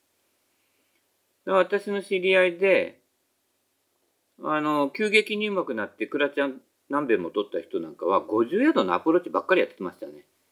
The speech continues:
ラウンド終わってから。ストレートパターンね。もうその振りでドライバーを振ってるから、曲がんねえ。で、アイアンも上手くなる。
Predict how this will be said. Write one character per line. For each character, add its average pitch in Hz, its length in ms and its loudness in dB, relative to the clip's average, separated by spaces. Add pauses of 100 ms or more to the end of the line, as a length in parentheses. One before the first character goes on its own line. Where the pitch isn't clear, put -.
(580)
ラ 123 140 2
ウ 123 60 2
ン 117 40 0
ド 110 100 4
終 110 140 6
わ - 40 -16
っ - 40 -20
て 127 80 -2
か 87 120 -2
ら。 71 140 -12 (760)
ス - 20 -20
ト 147 80 2
レ 139 60 6
ー 135 40 0
ト - 100 0
パ 113 180 -6
タ - 120 -18
ー 76 60 -16
ン 73 80 -18
ね。 - 100 -20 (2250)
も 190 100 -2
う - 20 -12
そ 208 100 2
の 240 120 4
振 277 120 6
り 254 120 4
で 254 140 4
ド 233 120 0
ラ 233 120 0
イ 233 60 -2
バ 226 180 0
ー - 20 0
を 214 40 -2
振 220 120 -2
っ 214 40 -2
て 220 180 -2
る 208 100 -4
か - 120 -2
ら、 82 260 -2 (520)
曲 175 180 2
が 214 100 2
ん 208 100 -2
ね 170 240 -4 (680)
え。 - 0 -
で、 165 60 2
ア 214 140 6
イ 247 100 2
ア 247 60 0
ン 240 60 -6
も 240 80 -2
上 170 160 -2
手 - 80 -14
く 80 40 -18
な 71 80 -20
る。 - 60 -20